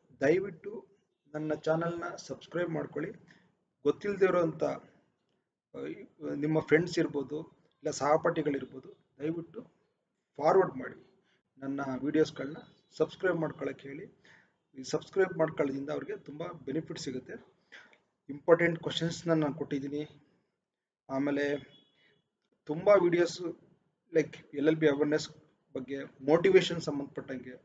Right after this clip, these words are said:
ನಾನು ವಿಡಿಯೋಸ್‌ಗಳನ್ನ ಕೊಟ್ಟಿದ್ದೀನಿ. ಈ ವಿಡಿಯೋಸ್‌ಗಳನ್ನ ನೀವು ಖಂಡಿತವಾಗ್ಲೂ ನಿಮ್ಮ ಜೀವನದಲ್ಲಿ ಅಳವಡಿಸ್ಕೊಂಡ್ರೆ, ಕೆಲವೊಂದು ಕ್ವಾಲಿಟೀಸ್‌ನ ಅಳವಡಿಸ್ಕೊಂಡ್ರೆ ಉತ್ತಮವಾದಂಥ lawyer ಆಗೋದ್ರ ಜೊತೆಗೆ ನಾನು ಹೇಳಿದ ಹಾಗೆ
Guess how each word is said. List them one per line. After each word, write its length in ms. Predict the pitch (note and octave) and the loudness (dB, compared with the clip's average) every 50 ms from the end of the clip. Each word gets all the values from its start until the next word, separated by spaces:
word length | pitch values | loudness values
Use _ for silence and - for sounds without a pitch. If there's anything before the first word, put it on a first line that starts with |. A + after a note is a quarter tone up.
| _ _ _ | _ _ _
ನಾನು 200 | C3 B2+ B2+ C3 | -20 -20 -20 -20
ವಿಡಿಯೋಸ್‌ಗಳನ್ನ 720 | - _ _ _ C3+ C3 C3 D3 C#3+ - - - C3 B2+ B2 | -20 _ _ _ -18 -8 -6 -6 -6 -6 -8 -14 -14 -14 -14
ಕೊಟ್ಟಿದ್ದೀನಿ. 540 | - _ - - - C3+ B2+ C#3+ E3+ - _ _ _ _ _ _ _ _ _ _ _ _ _ _ _ _ _ _ _ _ _ _ | -18 _ -20 -20 -20 -20 -18 -20 -20 -20 _ _ _ _ _ _ _ _ _ _ _ _ _ _ _ _ _ _ _ _ _ _
ಈ 360 | D3 D#3+ F3 F#3+ - - - C#3 | -16 -14 -14 -14 -14 -16 -14 -8
ವಿಡಿಯೋಸ್‌ಗಳನ್ನ 640 | C3+ E3 E3 F#3+ G3 F#3+ F#3+ - F3 E3 E3+ E3+ E3+ F3 F#3 F3 - - - - - | -4 6 10 10 10 10 8 4 4 4 6 6 4 2 2 -2 -6 -10 -16 -16 -14
ನೀವು 140 | C#3+ C#3+ C3+ | -12 -12 -4
ಖಂಡಿತವಾಗ್ಲೂ 580 | - D3+ D#3 D#3+ E3 D#3+ - E3 D#3 D3+ D#3+ | -4 -2 -2 -2 -2 2 2 2 4 4 2
ನಿಮ್ಮ 220 | D#3 D3 C#3 C3+ B2+ | -2 -2 -4 -6 -8
ಜೀವನದಲ್ಲಿ 400 | B2 C3+ D3 D#3 D#3 D#3 D3 C#3 | -8 -6 -6 -2 -2 -2 -2 -2
ಅಳವಡಿಸ್ಕೊಂಡ್ರೆ, 840 | C3+ C#3 C#3+ C#3+ C#3+ C#3+ - - C#3 C3 B2+ - - A2+ - _ _ _ _ _ _ _ _ _ _ _ _ | -4 -4 -4 -4 -4 -6 -6 -8 -8 -8 -8 -8 -12 -14 -16 _ _ _ _ _ _ _ _ _ _ _ _
ಕೆಲವೊಂದು 340 | - C#3+ D3 D3 D3 C3+ C3+ | -4 -2 -2 -2 -2 -4 -6
ಕ್ವಾಲಿಟೀಸ್‌ನ 500 | - C#3+ D3 D3+ D#3 - C#3+ B2+ - C#3 | -4 -4 -4 -4 -4 -6 -10 -10 -8 -8
ಅಳವಡಿಸ್ಕೊಂಡ್ರೆ 480 | C3+ C3+ C3+ B2+ - - C3+ D3+ G#3+ A3+ | -6 -6 -6 -8 -10 -12 -12 -10 -8 -8
ಉತ್ತಮವಾದಂಥ 800 | G3 D3 C3+ - - - F3 F3 E3+ E3 D#3+ D#3+ D#3 D#3 - C#3+ | -8 -8 -12 -10 -2 0 2 4 4 4 4 4 2 0 -2 -4
lawyer 420 | C3 C3 C3 C3+ D3+ D#3 D#3 D3+ | -4 -4 -4 -4 -4 -4 -4 -4
ಆಗೋದ್ರ 260 | D3 D3 C#3 C3 C3+ | -6 -8 -8 -10 -12
ಜೊತೆಗೆ 320 | C3 B2+ C3 - D3 D#3 D#3 | -12 -14 -16 -18 -16 -18 -16
ನಾನು 160 | C#3 B2+ A#2 | -14 -8 -6
ಹೇಳಿದ 220 | C3+ C#3 C#3 C3 | -4 -4 -4 -6
ಹಾಗೆ 200 | B2+ B2+ B2 - | -8 -10 -12 -14